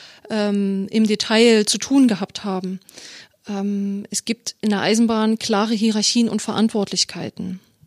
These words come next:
Sowohl bei denen, die die Infrastruktur machen, als auch bei denen, die die Züge fahren.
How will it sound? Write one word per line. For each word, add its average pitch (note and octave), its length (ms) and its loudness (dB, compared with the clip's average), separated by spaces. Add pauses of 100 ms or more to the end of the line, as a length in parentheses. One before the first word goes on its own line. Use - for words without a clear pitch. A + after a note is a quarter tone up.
(180)
Sowohl G#3+ 600 4
bei G3+ 160 -2
denen, G#3+ 220 2
die G3+ 80 -2
die F#3 80 -6
Infrastruktur B3 680 0
machen, A#3 280 0
als G3+ 180 -2
auch - 80 -10
bei G3+ 140 -2
denen, G3+ 240 2
die G3 80 -4
die F#3 100 -8
Züge G3+ 300 -2
fahren. F#3 400 -6